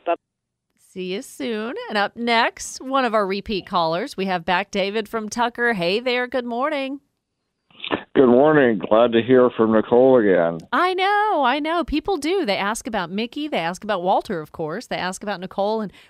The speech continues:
Speaker 2: where is that lady that used to call Walter Reeves right at the beginning of every show? And she is a busy lady. So I was just very honored that she took the time to call this morning.
Speaker 3: Very good. Well, always trying to learn something here.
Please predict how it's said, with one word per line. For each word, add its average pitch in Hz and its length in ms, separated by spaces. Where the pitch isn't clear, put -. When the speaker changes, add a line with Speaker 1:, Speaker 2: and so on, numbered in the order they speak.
Speaker 2:
where 381 280
is 415 100
that 349 240
lady 339 380
that 247 100
used 277 240
to 302 80
call 285 240
Walter 277 380
Reeves 262 400
right 220 160
at 233 100
the 226 240
beginning 226 380
of 220 80
every 240 260
show? 240 340
And 180 140
she 285 180
is 359 120
a 349 40
busy 320 260
lady. 262 320
So 196 180
I 214 200
was 196 160
just 190 200
very 202 280
honored 208 340
that 196 120
she 196 120
took 180 160
the 190 100
time 190 220
to 214 60
call 196 200
this 165 200
morning. 147 280
Speaker 3:
Very 135 240
good. 104 240
Well, 98 100
always 131 460
trying 127 280
to 104 60
learn 98 400
something 87 320
here. 92 300